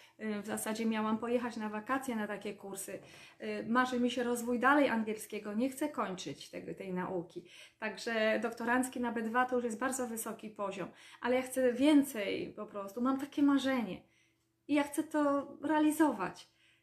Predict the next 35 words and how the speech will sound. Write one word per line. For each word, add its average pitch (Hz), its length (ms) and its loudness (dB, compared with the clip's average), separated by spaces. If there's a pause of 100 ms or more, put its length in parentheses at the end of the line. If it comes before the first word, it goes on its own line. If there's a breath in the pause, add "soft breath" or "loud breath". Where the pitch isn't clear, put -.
Nikt 311 200 6
mnie 277 140 8
nie 220 100 2
zatrzyma 202 480 -6
dzisiaj 185 380 -8
w - 60 -16
tym, 180 360 -8
nie 254 240 8
ma 262 120 4
nikogo, 269 460 2
a - 80 -2
jeżeli 220 240 -2
by 220 80 -6
się 254 140 -4
znalazł 262 320 4
jakiś 240 200 -6
mężczyzna, 226 500 -4
który 214 280 -8
by 214 100 -10
mi 214 160 -2
mówił, 220 280 -2
że 214 60 -14
to 208 80 -10
głupoty 196 480 -10
są, 220 260 -6 (340 loud breath)
to 247 80 -8
by 233 120 0
go 254 100 4
już 240 100 2
nie 240 100 0
było 220 200 0
w 196 60 -8
moim 175 240 -2
życiu - 320 -10
dzisiaj. 170 340 -12